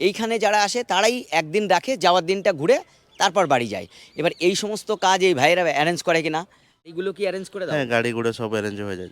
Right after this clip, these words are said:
Speaker 2: এখা-
Speaker 1: গাড়ি আপনার লাগলে ওনারা ঠিক করে দেবেন যত কমে করা যায়, এবং ড্রাইভারও ভালো দেখে করবেন, ড্রাইভার খারাপ হলেও ওনারা বাদ দেবেন বললেন।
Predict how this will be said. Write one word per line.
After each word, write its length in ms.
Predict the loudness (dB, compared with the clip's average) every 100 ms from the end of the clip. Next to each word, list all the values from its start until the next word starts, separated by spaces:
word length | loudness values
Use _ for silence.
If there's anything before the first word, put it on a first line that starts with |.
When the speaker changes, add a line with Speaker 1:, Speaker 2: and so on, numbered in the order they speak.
| -14
Speaker 2:
এখা- 260 | -16 -14
Speaker 1:
গাড়ি 360 | -2 0 2 4
আপনার 300 | 2 0 -2
লাগলে 420 | 4 2 2 -4
ওনারা 380 | -4 -2 0 0 -4 _ _ -6
ঠিক 140 | -6 -4
করে 160 | -4
দেবেন 300 | -4 -6 -12 -20 _ _ _
যত 200 | -2 0
কমে 260 | 0 0 0
করা 220 | -2 -2
যায়, 200 | -6 -10
এবং 360 | -4 -2 0 -2
ড্রাইভারও 440 | 2 2 4 2
ভালো 200 | 4 2
দেখে 200 | 2 -2
করবেন, 380 | -2 -2 -4 -4
ড্রাইভার 300 | 0 2 2
খারাপ 200 | 2 2
হলেও 220 | 4 2
ওনারা 240 | 2 2 2
বাদ 140 | 2
দেবেন 280 | 2 0 2
বললেন। 320 | 0 0 -4